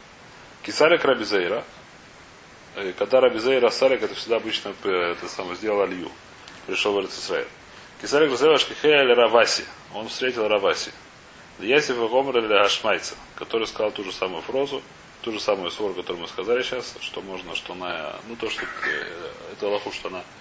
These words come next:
с одной стороны, нужно её лишь ход, с второй стороны, с другой стороны, не там маса, умер ли Ешер, он сказал, «Ишкоях»,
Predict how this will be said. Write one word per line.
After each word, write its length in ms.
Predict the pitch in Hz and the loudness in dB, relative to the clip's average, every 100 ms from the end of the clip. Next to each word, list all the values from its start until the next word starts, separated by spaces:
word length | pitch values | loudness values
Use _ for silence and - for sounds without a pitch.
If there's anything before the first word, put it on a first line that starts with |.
| - - - - - | -20 -20 -20 -20 -16
с 100 | - | -10
одной 200 | 90 107 | -6 -6
стороны, 320 | 98 95 92 | -2 -4 -4
нужно 240 | 95 95 95 | -8 -8 -4
её 120 | 92 | -4
лишь 220 | 92 - | -2 -2
ход, 180 | - 113 | -2 -4
с 60 | |
второй 220 | - 98 95 | 0 -2 0
стороны, 300 | - 85 - | -4 -8 -8
с 40 | |
другой 240 | 95 98 | -6 -6
стороны, 340 | 92 95 90 90 | -4 -2 -2 -2
не 180 | 92 90 | -4 -2
там 200 | 90 85 | -4 -2
маса, 360 | 80 - 131 | -4 0 0
умер 280 | 120 110 92 | 0 -2 -4
ли 160 | 85 95 | -2 0
Ешер, 320 | 139 - 117 | 0 0 -4
он 140 | - | -8
сказал, 320 | - - 85 87 | -14 -10 -10 -6
«Ишкоях», 480 | - - 127 117 | -8 0 2 2